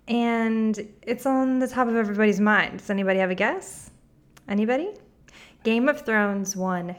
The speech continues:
fifty-nine Emmys. And I'm just saying, maybe if they had wrapped up the end of the series a little better, it might have been sixty. Who knows? <laughs> But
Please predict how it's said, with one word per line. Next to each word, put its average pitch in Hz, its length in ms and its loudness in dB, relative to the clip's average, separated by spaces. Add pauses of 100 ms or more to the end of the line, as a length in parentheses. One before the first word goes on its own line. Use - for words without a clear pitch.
fifty-nine 233 1200 -2
Emmys. 190 600 -8
And 262 120 -8
I'm 330 140 -6
just 359 320 -6
saying, 349 640 -6
maybe 240 440 -4
if 269 180 -8
they 294 180 0
had 285 240 0
wrapped 202 460 -4
up 269 180 -8
the 294 140 -10
end 294 180 -6
of 269 60 -8
the 320 80 -6
series 370 400 -4
a 302 40 -10
little 302 240 -4
better, 277 360 0
it 277 80 -12
might 311 240 -6
have 349 120 -6
been 392 220 -10
sixty. 415 840 -2 (480)
Who 381 180 -2
knows? 453 680 -2 (100)
<laughs> - 100 -10
But 339 520 4